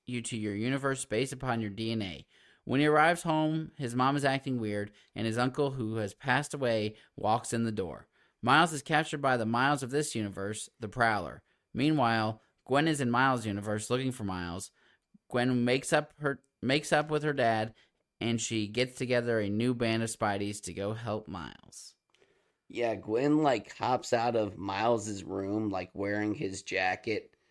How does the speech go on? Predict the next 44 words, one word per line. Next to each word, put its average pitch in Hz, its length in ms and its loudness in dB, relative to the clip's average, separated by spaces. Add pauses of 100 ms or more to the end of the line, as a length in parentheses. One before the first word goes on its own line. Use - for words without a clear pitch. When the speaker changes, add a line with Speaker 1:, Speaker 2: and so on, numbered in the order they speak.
Speaker 1:
Yeah. 95 240 -6 (120)
Speaker 2:
And 123 100 4
is 110 120 0
like, 107 220 0
"Yo, 107 400 4 (920)
Miles 117 380 6
isn't 101 220 -2
here 104 240 0
right 87 220 -4
now. 85 100 -6
Speaker 1:
Yeah, 202 140 10
Speaker 2:
Like, 208 100 12
Speaker 1:
yeah, 196 180 8
Speaker 2:
you 160 120 6
Speaker 1:
yeah. - 20 8 (120)
Speaker 2:
guys - 100 10
Speaker 1:
That 226 60 12
Speaker 2:
just, 135 120 4
uh," 220 120 12
Speaker 1:
conversation 147 460 8
was 110 300 -2
wild. 139 720 2
Speaker 2:
Yeah, 139 160 10
Speaker 1:
I'd 175 60 6
be 175 80 8
Speaker 2:
I - 20 10
Speaker 1:
like, 175 140 8
Speaker 2:
was 320 100 10
Speaker 1:
"Whoa, 349 60 12
Speaker 2:
like, 330 180 10
Speaker 1:
whoa, 311 120 6
whoa, - 40 6
you 302 260 8
hold 294 220 12
on 240 220 12
right 226 200 12
Speaker 2:
<laughs> - 20 4
"What?" 311 80 2
Speaker 1:
there." 202 440 6 (220)
Speaker 2:
Yeah, 240 140 12
I'd 220 120 12
be 220 60 10
like, 220 220 10
"Wh-, 196 200 -6